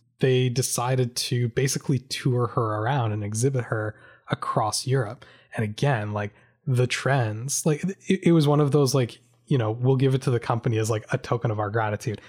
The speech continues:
as a baby gir-, uh, or as a baby rhinoceros. And it's kind of like, <laughs> they're gonna have to look after a rhinoceros now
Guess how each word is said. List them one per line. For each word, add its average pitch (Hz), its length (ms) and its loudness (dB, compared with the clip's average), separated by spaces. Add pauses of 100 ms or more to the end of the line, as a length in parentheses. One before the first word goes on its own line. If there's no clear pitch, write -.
(280)
as 127 160 0
a 127 40 2
baby 123 340 2
gir-, 110 240 -2
uh, 131 200 0
or 123 160 4
as 123 180 2
a 123 40 2
baby 127 260 2
rhinoceros. 110 680 0
And 113 80 0
it's 113 100 -2
kind 117 200 -2
of 113 80 0
like, 110 240 -2 (340)
<laughs> - 340 -6
they're 151 100 4
gonna 143 180 2
have - 200 0
to 156 80 0
look 131 160 0
after - 380 -2
a 147 120 2
rhinoceros 151 640 0
now 135 200 2